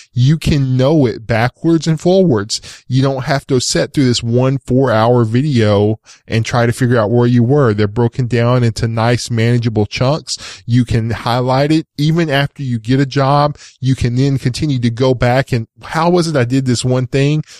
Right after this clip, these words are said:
Well, you can look at the course that covered just that one thing, uh, the video that covered just that one thing, and not try to,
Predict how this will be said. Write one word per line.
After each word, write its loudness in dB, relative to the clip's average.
Well, 2
you 2
can -2
look 0
at -8
the -2
course -2
that -4
covered -4
just -4
that 0
one -2
thing, -4
uh, 0
the 2
video 0
that 2
covered -2
just -4
that 0
one 2
thing, -2
and -2
not -2
try -2
to, 0